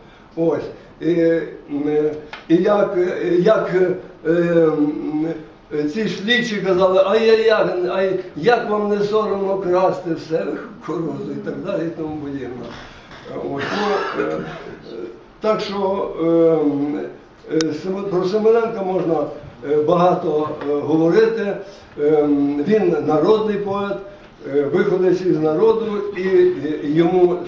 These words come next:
служив. І ось тут, е, е, бачите, гарні слова. «Найчистіша душа незрадлива».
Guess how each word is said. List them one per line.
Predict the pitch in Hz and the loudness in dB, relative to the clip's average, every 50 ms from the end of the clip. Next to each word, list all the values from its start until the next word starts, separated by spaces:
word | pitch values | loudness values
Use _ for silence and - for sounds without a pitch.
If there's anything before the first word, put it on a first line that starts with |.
| - - | -4 0
служив. | 165 175 180 160 151 147 143 120 - - - - - - 151 | 4 4 6 6 4 2 0 -2 -4 -6 -10 -14 -14 -2 0
І | 165 | 2
ось | 190 214 214 - | 4 4 4 4
тут, | - 214 208 190 175 196 185 | 2 -2 -6 -6 -6 -2 0
е, | 180 180 170 156 - - - - - - 143 | 0 0 0 -2 -4 -10 -14 -16 -10 -8 -6
е, | 156 156 151 147 - - 143 143 147 143 147 147 | -4 -2 -2 -4 -4 -4 -4 -4 -4 -4 -4 -2
бачите, | 180 196 185 185 - 180 170 170 156 - 147 | -2 0 0 -2 -2 0 0 0 -2 -2 -2
гарні | 170 180 160 170 170 160 160 | 0 0 0 0 0 -2 -2
слова. | 165 170 160 151 139 139 135 | -2 -2 -2 -2 -2 0 2
«Найчистіша | 160 180 180 175 175 175 175 160 - - - 233 240 220 - 220 214 175 160 | 4 4 4 4 6 6 4 4 4 0 -4 -6 -6 -6 -4 -2 -2 0 0
душа | 160 156 - - 185 196 190 185 175 - - - - - 139 | 0 -2 -2 -2 0 2 2 2 0 -4 -8 -12 -16 -6 0
незрадлива». | 143 175 185 175 175 175 180 180 180 180 175 165 170 175 185 185 160 147 127 - - - - | 2 4 6 6 6 8 8 8 6 6 4 4 4 6 6 6 6 6 4 2 -2 -6 -8